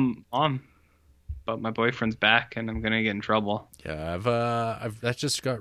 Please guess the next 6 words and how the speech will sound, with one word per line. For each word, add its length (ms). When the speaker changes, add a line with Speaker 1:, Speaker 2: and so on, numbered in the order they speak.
Speaker 2:
released 1000
by, 380
uh, 300
someone 400
or 120
other. 340